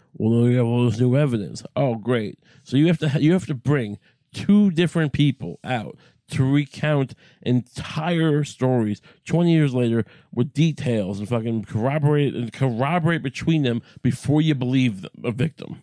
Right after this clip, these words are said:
That's what the state of, of fucking sexual crime is in this country, <laughs> where you needed to have this fucking doc for Michael Jackson, who we all knew fuck. He built a roller coaster and his, I haven't watched the doc. I don't know.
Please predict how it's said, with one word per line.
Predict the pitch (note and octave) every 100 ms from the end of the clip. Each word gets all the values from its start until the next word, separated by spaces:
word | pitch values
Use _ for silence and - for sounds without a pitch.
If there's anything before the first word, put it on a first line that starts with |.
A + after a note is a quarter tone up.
| _ _ _ _ -
That's | D#3 F#3 E3+
what | E3
the | D3
state | - D#3+ D3+
of, | B2 A2
of | A#2+ G2+
fucking | C#3+ B2 A#2
sexual | - B2 - A#2+ A2+ G#2+ _ _ _
crime | - C#3 B2+ A2+
is | G2+
in | G#2
this | A2+
country, | - B2 A2+ - A2 -
<laughs> | -
where | - F3
you | D#3+ G3
needed | F#3 F#3+ D#3
to | C3+
have | C#3
this | C3+ -
fucking | - C3 - A#2
doc | G#2 G#2 G#2+ - - _
for | F3 E3
Michael | D#3+ D3 C3 A2
Jackson, | G#2 G#2+ G2+ - - G#2 - -
who | - F3
we | E3+ F3
all | F#3+ G#3 F#3
knew | B2+ A#2
fuck. | - G2 -
He | D#3+
built | D3+ A#3 A3
a | F#3+
roller | C#3 A#2+ D#3+ G3
coaster | E3 - D3 - D3 - - -
and | C3+
his, | B2+ - A2
I | C3+
haven't | G#3 B3+ G#3+
watched | A3+ G#3
the | -
doc. | A2+ F#2+ G#2
I | F#3+
don't | G#3 F#3
know. | G#2